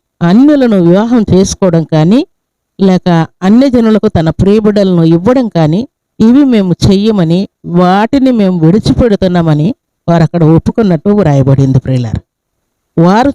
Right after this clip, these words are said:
చేస్తున్నటువంటి పాప శాప సంబంధమైన క్రియలు, ఉదాహరణకు సమరయ స్త్రీ దేవుడు తనతో మాట్లాడిన తర్వాత ఆ కుండను అక్కడే విడిచిపెట్టి అని వ్రాయబడి ఉంది. దేవుని యొక్క మాట, దేవుని యొక్క స్వరం మనకు వినబడుతూ ఉన్నదో,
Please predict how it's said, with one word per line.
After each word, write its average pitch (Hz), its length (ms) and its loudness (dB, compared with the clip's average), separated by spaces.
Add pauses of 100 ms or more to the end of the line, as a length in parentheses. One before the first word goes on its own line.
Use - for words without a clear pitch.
చేస్తున్నటువంటి 160 840 -2 (240)
పాప 220 260 0
శాప 170 360 0
సంబంధమైన 156 600 0
క్రియలు, 143 400 0 (120)
ఉదాహరణకు 165 720 0 (460)
సమరయ 233 440 0
స్త్రీ 196 500 -2 (260)
దేవుడు 208 340 0
తనతో 165 380 0
మాట్లాడిన 165 580 0
తర్వాత 151 600 0 (380)
ఆ 185 220 0
కుండను 170 720 -2
అక్కడే 170 500 0
విడిచిపెట్టి 160 1040 0 (280)
అని 220 120 2
వ్రాయబడి 143 440 0
ఉంది. - 360 -14
దేవుని 208 220 -10
యొక్క 170 160 -8
మాట, 160 400 -2
దేవుని 175 340 0
యొక్క 151 160 -2
స్వరం 190 460 -2
మనకు 151 280 -6
వినబడుతూ 175 480 0
ఉన్నదో, 147 340 -2